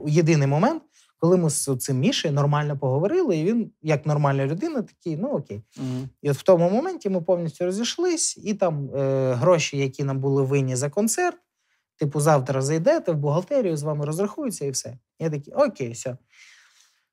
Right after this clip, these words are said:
Speaker 1: Ми щось приходимо, нам кажуть, що, а ми, типу, брали ноутбуки, нам, е, давали ноутбуки, е,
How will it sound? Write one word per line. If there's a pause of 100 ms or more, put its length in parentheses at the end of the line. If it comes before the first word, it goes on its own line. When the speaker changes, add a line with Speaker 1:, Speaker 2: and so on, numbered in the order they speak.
Speaker 1:
Ми
щось
приходимо,
нам
кажуть,
що,
а
ми,
типу,
брали
ноутбуки,
нам,
е,
давали
ноутбуки,
е,